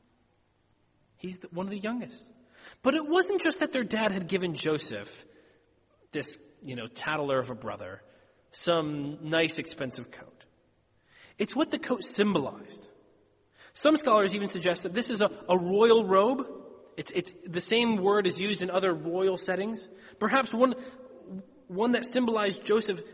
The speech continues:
stands as the firstborn with this coat on. After all, Reuben, who was the firstborn, just got in massive trouble in the previous chapter because he slept with his father's concubine. And his, his father just said, "You're basically not the firstborn anymore."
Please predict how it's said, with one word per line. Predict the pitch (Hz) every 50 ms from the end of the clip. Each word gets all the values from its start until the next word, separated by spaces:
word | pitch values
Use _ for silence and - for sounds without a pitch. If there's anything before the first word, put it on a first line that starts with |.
| - - -
stands | - - - 214 226 220 214 202
as | - 180 185 190 175
the | 160 170 160
firstborn | - - - 196 196 185 190 - 160 147 165 196 226 247 208 135 120
with | 123 120 -
this | 120 - -
coat | - - 110 -
on. | - - - - _ _ _ _ _ _ _ _ _ _ _ _ _ _ _ - - - _
After | - 156 156 - - 143 139 156
all, | 175 160 135 120 113 - - - - - - 131 135
Reuben, | 165 220 233 190 175 156 139
who | - 151 143
was | 139 147 185 233 214
the | 180 160
firstborn, | - - 135 123 - - - 117 107 101 104 110 127 151 147 - _ _ _ _ _ _ _ _ _ -
just | - 185 180 - -
got | 170 156 147 143
in | 135 127 131 135
massive | 143 151 151 - 156 143
trouble | - - 131 107 101 101 110 131 - - - _ 135
in | 123
the | 120 117
previous | - - 151 143 135 123 -
chapter | - - - 139 - - - 101
because | 107 120 120 - 131 120
he | 131 127
slept | - - - 151 160 165 - -
with | - 117 -
his | 120 -
father's | - - - 139 131 107 101 101 101 - -
concubine. | - 156 175 175 - 117 101 95 - - - - _ - - - - - _ -
And | 165 165
his, | 160 - - -
his | 156 160 -
father | - 196 196 190 175
just | 151 143 135 -
said, | - 131 123 127 - - -
"You're | - 196 202
basically | 170 233 247 240 - - 165 165 160 151
not | 151 160 160 160
the | 151 139
firstborn | - 151 143 - - 160 165 156 135
anymore." | 120 113 107 110 104 101 123 139